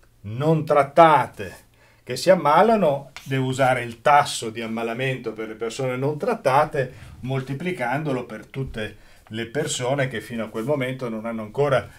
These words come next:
ricevuto il trattamento, M meno K meno Q per N. Però devo anche <laughs> aggiungere che cosa? Devo anche aggiungere ovviamente quelle persone,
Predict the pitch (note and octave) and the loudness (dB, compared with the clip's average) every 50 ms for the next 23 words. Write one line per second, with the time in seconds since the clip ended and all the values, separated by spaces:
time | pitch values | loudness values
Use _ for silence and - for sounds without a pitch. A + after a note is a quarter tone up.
0 | - - - A2+ A2+ A#2+ A#2 A2+ - A#2+ A2 A#2 B2+ C3 B2+ C3 A#2 A#2 C3 D3 | -20 -16 -10 -8 -6 -6 -6 -6 -6 -6 -4 -2 -2 -2 -2 -4 -6 -8 -8 -8
1 | B2+ A2 - - A2+ A2+ G#2+ - - C3 C#3+ F3 G3 F3+ C3+ A2+ - - A2+ A2 | -10 -8 -8 -6 -6 -6 -6 -6 -4 -2 0 0 0 0 -2 -4 -6 -8 -10 -8
2 | A#2+ A#2+ A#2+ A#2 A2+ A#2 A#2 A#2 A#2 - - C3 B2 - - - G#2 G#2 A#2 A#2 | -8 -8 -8 -8 -8 -8 -8 -10 -8 -2 0 0 0 0 0 -6 -6 -6 -6 -6
3 | B2+ D#3 D#3+ D3+ - B2+ B2 B2+ B2+ - - - - - - - - - - B2+ | -4 -6 -6 -8 -8 -8 -8 -8 -8 -10 -14 -16 -18 -20 -20 -18 -14 -6 -2 -2
4 | B2+ B2+ B2 A2+ A2+ A2 A2 A2 A2+ A2+ - - - - _ _ _ _ - - | 0 0 0 -2 -4 -4 -6 -6 -6 -8 -10 -14 -20 -20 _ _ _ _ -20 -20
5 | - - - - - _ _ - D#3 A3 C#4 B3+ - - C#3 F3 F#3+ - D#3+ D#3+ | -20 -20 -20 -20 -20 _ _ 8 10 10 10 10 8 2 2 4 4 6 4 4
6 | - - G3+ G#3+ A#3+ A3+ F#3 D#3 - - - - D3+ C3+ - - - - D3 C3 | 2 4 2 2 4 2 0 -2 -4 -6 -6 -4 -4 -4 -4 -6 -10 -4 0 0
7 | D#3 D3+ C3+ A2+ A2 C#3+ G3+ G#3 F#3+ F3+ F#3 F3+ F3 G3 A3 A3 C4 C4 G3+ - | 0 0 -2 -6 -2 0 2 4 4 4 4 4 4 6 6 6 6 4 2 0
8 | - - C#3+ C#3 C3+ - D#3+ D3+ C3+ B2 A2 F#2 G2 - - - - - - - | -2 -2 -2 -2 2 6 8 10 10 8 6 0 -6 -12 -16 -18 -20 -20 -20 -20
9 | - - _ - C#3 D3 C#3 B2+ C3 D3 D#3+ D#3+ C#3 B2 - A#2+ C3+ D#3 D#3 C#3+ | -20 -14 _ 6 8 8 8 10 8 6 6 4 0 0 2 2 2 2 2 2
10 | D#3 F#3 A#3 B3 G#3 D#3 C3+ C3+ C3 C3 B2+ C3+ C#3+ D3 D#3+ F3 E3+ D3+ C3+ C3 | 0 0 0 2 4 4 6 6 4 4 4 4 4 6 6 4 4 2 0 -4
11 | A2+ - C3+ D3 D3+ C#3+ C3+ C3+ C3 C3 - - - F#3+ F#3+ G3 F#3+ E3+ - - | -2 4 6 6 8 8 6 2 2 0 -2 -4 -4 -2 -2 -4 -6 -6 -4 -2
12 | F#3+ F#3 E3+ E3+ E3+ E3+ F3+ G#3+ A#3 A3 - - - | 2 4 4 4 4 2 0 -2 -4 -4 -6 -8 -14